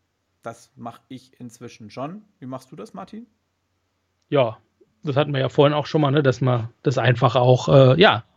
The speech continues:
Speaker 2: dass man dann dem Brautpaar ehrlich sagt, „Hey, nein, äh, das bringt einfach nix und es macht keinen Sinn.“ Und ja,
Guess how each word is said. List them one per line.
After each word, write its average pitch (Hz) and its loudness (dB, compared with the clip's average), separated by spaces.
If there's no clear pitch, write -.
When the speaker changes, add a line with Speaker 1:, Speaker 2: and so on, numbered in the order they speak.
Speaker 2:
dass 123 -14
man 139 2
dann 135 2
dem 135 0
Brautpaar 143 -2
ehrlich 220 6
sagt, 196 2
„Hey, 175 4
nein, 185 -2
äh, 170 -2
das 160 -2
bringt 226 -2
einfach 139 -2
nix 165 -6
und 160 -4
es 135 -8
macht 175 0
keinen 151 0
Sinn.“ 226 0
Und 170 6
ja, 151 2